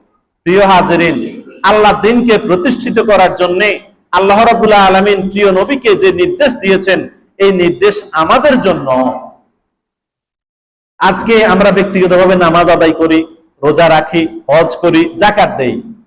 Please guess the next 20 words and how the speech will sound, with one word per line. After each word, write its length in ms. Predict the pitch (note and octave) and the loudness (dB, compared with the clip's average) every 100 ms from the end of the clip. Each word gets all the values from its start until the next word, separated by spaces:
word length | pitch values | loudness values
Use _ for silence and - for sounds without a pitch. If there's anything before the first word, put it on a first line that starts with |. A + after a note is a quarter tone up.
| _ _ - | _ _ -2
এই 140 | A3+ | 0
কাজগুলো 580 | A3+ A3 G#3+ A#3 A#3+ B3 | 2 2 2 2 2 2
করলেই 800 | B3 A3 G#3 A3+ C4 A3 A3 - - _ _ _ - | 2 2 2 2 2 0 -4 -10 -20 _ _ _ -8
ইসলামের 520 | G3 A3+ A3+ A#3+ A3+ | -4 0 2 2 2
যাবতীয় 420 | G#3+ G#3 G#3 G3+ | 2 2 2 0
বিধিবিধান 560 | F#3 F#3+ G#3 G#3+ G#3 G3 | 0 0 0 2 0 0
পালন 260 | F3+ F3+ | 0 0
হয়ে 280 | F3 F3+ F#3+ | 0 0 0
গেল 340 | - D#3+ G3 | 0 0 0
না। 280 | D#3+ G#2 - _ _ _ _ _ - | -2 -6 -14 _ _ _ _ _ -2
যতদিন 440 | G#3 G#3+ A3 C4+ | 0 2 2 2
পর্যন্ত 560 | A3+ G#3+ G#3+ G3+ G3+ F#3 | 2 0 0 0 2 2
সামাজিকভাবে, 960 | F3+ G3+ G#3+ G#3+ C4 - G3 F#3+ F3 B2+ - - | 2 0 2 2 0 2 2 4 2 0 -8 -8
রাষ্ট্রীয়ভাবে 1040 | C#3+ G#3+ A3+ - D#4+ C#4 A#3 A3 G3 C3+ - _ | -2 0 0 0 2 4 4 2 0 -2 -8 _
ইসলাম 640 | B3+ A#3+ A3+ A#3+ C4 B3+ | -2 -2 0 0 2 2
প্রতিষ্ঠিত 680 | - A3+ A3+ B3+ - C4 B3+ | 2 0 2 0 0 -2 0
না 220 | A3+ G3+ | 2 2
হবে, 600 | C#4+ D4 D4 A#3 D#3+ - - - | 4 4 4 2 0 -6 -16 -2
ততদিন 440 | A#3 A#3 C#4 D4 | 0 0 0 0
পর্যন্ত 480 | B3 A3+ G#3+ G#3 G#3 | 0 -2 0 -2 0